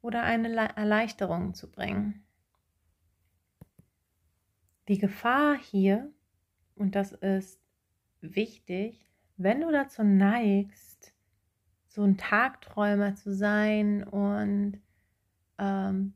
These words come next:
dein Leben nicht zu leben und stattdessen lieber in deinen Gedanken zu sein und dir, dir in deiner Vorstellung irgendwas schön auszumalen, um deinem Leben zu entkommen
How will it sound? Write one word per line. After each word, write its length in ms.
dein 180
Leben 460
nicht 240
zu 120
leben 760
und 240
stattdessen 840
lieber 380
in 160
deinen 280
Gedanken 500
zu 180
sein 440
und 340
dir, 160
dir 180
in 80
deiner 220
Vorstellung 600
irgendwas 300
schön 200
auszumalen, 1000
um 520
deinem 320
Leben 480
zu 240
entkommen 880